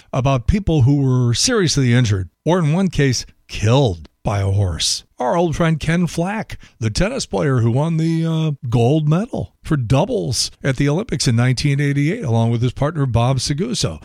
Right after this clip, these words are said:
And Ken was from Kirkwood, used to have him on the show all the time. Sadly, he passed away a couple of years, got some sort of bizarre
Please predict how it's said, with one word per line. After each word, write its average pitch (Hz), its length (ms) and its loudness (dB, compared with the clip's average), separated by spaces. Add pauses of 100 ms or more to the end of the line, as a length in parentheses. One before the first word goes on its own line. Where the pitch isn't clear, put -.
(100)
And 113 280 0
Ken 143 220 0
was 151 120 0
from 143 160 -2
Kirkwood, 156 400 -2
used 127 200 -2
to 117 80 0
have 101 160 2
him 110 100 2
on 113 180 2
the 120 80 2
show 123 300 0
all 135 160 -2
the 131 80 -8
time. 151 320 -2
Sadly, 139 540 0 (120)
he 113 120 -2
passed 131 320 0
away 135 180 -2
a 196 80 -6
couple 117 220 0
of 113 60 2
years, 113 200 0
got 117 160 -4
some 202 220 -2
sort 170 200 -2
of 104 200 -2
bizarre 120 720 2